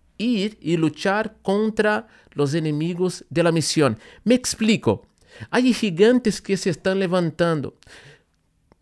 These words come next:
En la ciudad de Santiago o en zonas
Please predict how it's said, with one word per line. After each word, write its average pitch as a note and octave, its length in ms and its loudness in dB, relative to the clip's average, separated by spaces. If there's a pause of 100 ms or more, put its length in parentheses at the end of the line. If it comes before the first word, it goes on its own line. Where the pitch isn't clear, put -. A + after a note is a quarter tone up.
(160)
En E3 180 2
la E3+ 120 6
ciudad D#3 460 4
de G3+ 80 4
Santiago E3+ 760 0 (240)
o D3+ 180 2
en E3 160 2
zonas D#3 880 -2